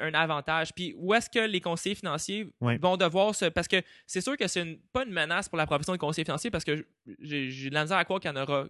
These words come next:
Speaker 1: qu'un, qu'un jour il y en aura plus de
Speaker 2: Ben,
Speaker 1: conseillers
Speaker 2: je, je,
Speaker 1: financiers.
Speaker 2: je, je pense qu'il y a toujours de la place pour le meilleur, mais
Speaker 1: C'est
Speaker 2: il y a,
Speaker 1: ça.
Speaker 2: il y a quand même des questions à se poser,
Speaker 1: Oui, oui, tout à fait.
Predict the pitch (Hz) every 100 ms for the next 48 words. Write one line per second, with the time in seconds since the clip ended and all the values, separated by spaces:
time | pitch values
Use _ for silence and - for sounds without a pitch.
0 | - 143 143 160 151 185 160 151 147 131
1 | 196 220 185 170 180 160 170 151 156 214
2 | - - 208 240 147 131 143 151 135 139
3 | 135 147 135 131 131 226 208 143 143 165
4 | 143 143 196 226 - 131 - 147 127 -
5 | 110 110 202 302 226 180